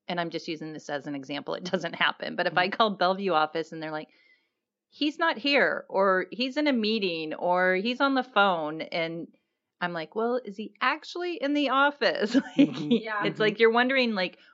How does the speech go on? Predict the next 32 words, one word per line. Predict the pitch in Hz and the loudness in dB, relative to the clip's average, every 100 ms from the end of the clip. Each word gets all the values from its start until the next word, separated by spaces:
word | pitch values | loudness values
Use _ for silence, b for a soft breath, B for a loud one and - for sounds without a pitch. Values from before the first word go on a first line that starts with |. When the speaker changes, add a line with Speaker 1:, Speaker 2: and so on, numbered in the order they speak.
| _ | _
Speaker 1:
what | 240 | 0
is | 294 - | 0 0
the | 262 | 0
real | 202 190 214 220 208 | 2 0 6 6 6
story? | - 170 151 135 127 | 2 0 2 0 -2
So | - 185 | 0 2
I | 196 202 | 4 2
like | 208 208 208 | 4 2 4
that | 233 | 2
you | 208 | 2
just | 190 180 - | -4 -6 -2
say | 170 | -2
they're | 170 170 - | 0 0 2
unavailable. | 180 240 214 196 190 190 | 0 2 4 4 2 0
They'll | 180 | 2
Speaker 2:
Mm-hmm. | 175 | 0
Speaker 1:
get | 170 | 0
back | 160 151 - | 0 -2 -2
to | |
you | 165 | -6
as | - - | -6 -8
soon | 156 | -8
as | 147 | -8
possible. | - 147 135 - 143 | -6 -6 -6 -6 -6
It's | 147 | -4
like | 185 196 | -6 -6
you're | |
promising | 190 - 185 175 175 170 | -8 -6 -6 -6 -10 -6
that | 147 135 | -4 -4
customer | 156 - 143 127 | -6 -8 -10 -12
service. | - 110 131 | -12 -10 -8
Speaker 2:
Exactly. | 120 117 110 107 117 | -8 -10 -12 -12 -16